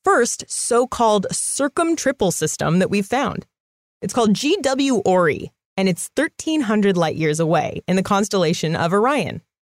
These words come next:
G W Ori has a bunch of other strange qualities, too.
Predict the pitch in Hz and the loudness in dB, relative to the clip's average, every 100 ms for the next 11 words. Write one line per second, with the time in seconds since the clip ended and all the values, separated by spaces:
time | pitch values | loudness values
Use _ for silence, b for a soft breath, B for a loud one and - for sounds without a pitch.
0 | _ _ _ _ _ 190 196 320 381 320 | _ _ _ _ _ -2 2 0 2 2
1 | 320 262 277 208 240 233 233 202 320 330 | 4 4 4 4 4 2 0 0 0 2
2 | 294 208 196 269 302 - 185 170 - 165 | 0 0 0 2 0 0 0 0 0 0
3 | 156 151 190 - 339 240 - | 0 2 0 0 0 0 -2